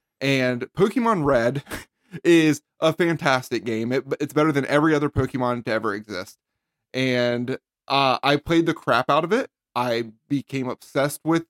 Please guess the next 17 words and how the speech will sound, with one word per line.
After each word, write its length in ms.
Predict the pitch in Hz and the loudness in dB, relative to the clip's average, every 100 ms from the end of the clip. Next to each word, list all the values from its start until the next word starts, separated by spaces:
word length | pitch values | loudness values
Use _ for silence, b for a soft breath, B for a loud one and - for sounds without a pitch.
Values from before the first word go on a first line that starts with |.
| - | -6
Pokemon 440 | 165 165 160 160 | -4 -2 0 0
in 120 | 190 | 0
general. 420 | 151 143 143 175 - _ _ _ 127 | 0 0 2 0 -6 _ _ _ 0
I 120 | 131 | 0
became 680 | 131 - 143 131 127 127 - | -2 -4 -4 -2 -4 -6 -4
obsessed 680 | 127 120 - - 143 151 - _ | -4 -4 -4 -2 0 -2 -8 _
with 300 | 139 143 135 - | -2 0 0 -4
the 60 | 127 | -4
Pokemon 440 | 135 127 131 123 | -4 -2 -4 -4
cartoon. 600 | 123 101 - 165 156 170 _ - - _ _ _ | -4 -4 -2 0 0 -2 _ -14 -14 _ _ _
And 180 | 135 147 | -2 2
then 260 | 156 147 139 | 2 0 -2
a 200 | 143 139 | 0 0
similar 360 | 135 202 240 233 | 0 0 2 2
moment 320 | 170 190 180 | 2 0 -2
to, 100 | 170 | -2
like, 360 | 143 131 - | 0 0 -4